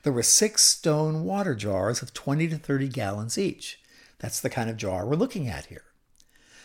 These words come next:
So fill four large jars of twenty to thirty gallons each with water. Well, where are they going to get the water? There's been a three-year drought.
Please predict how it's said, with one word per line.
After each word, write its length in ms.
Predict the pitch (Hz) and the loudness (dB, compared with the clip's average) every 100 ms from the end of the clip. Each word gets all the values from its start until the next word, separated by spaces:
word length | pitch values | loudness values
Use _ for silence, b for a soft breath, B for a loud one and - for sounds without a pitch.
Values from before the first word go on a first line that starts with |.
| b b | b b
So 240 | - 180 165 | 4 6 6
fill 400 | - 277 285 277 | 4 6 8 6
four 580 | - - 254 285 285 | 0 4 8 12 12
large 500 | 262 202 190 190 170 | 10 4 2 2 -2
jars 480 | - 143 120 113 139 | 0 2 2 2 0
of 160 | 139 - | -2 -6
twenty 260 | - 151 160 | -4 -2 0
to 100 | 170 | 0
thirty 280 | 165 165 | 0 0
gallons 420 | 143 135 147 156 123 | 0 0 0 0 -2
each 260 | 98 - b b - | -4 -6 b b 0
with 220 | 175 175 | 0 0
water. 440 | 226 214 - - - _ _ _ _ _ _ _ _ _ | -4 -4 -8 -14 -20 _ _ _ _ _ _ _ _ _
Well, 380 | 226 185 233 - - - _ _ _ | 0 0 0 -8 -20 -20 _ _ _
where 160 | - 233 | 0 2
are 60 | 202 | 4
they 80 | |
going 220 | 170 170 175 | 4 2 2
to 40 | |
get 160 | 160 160 | 2 0
the 60 | |
water? 340 | 190 254 262 95 | -2 -2 -4 -2
There's 160 | 127 156 | -2 0
been 100 | 185 | 0
a 60 | |
three-year 400 | 180 220 220 226 | 2 2 4 4
drought. 460 | 196 233 269 - | 4 2 0 -8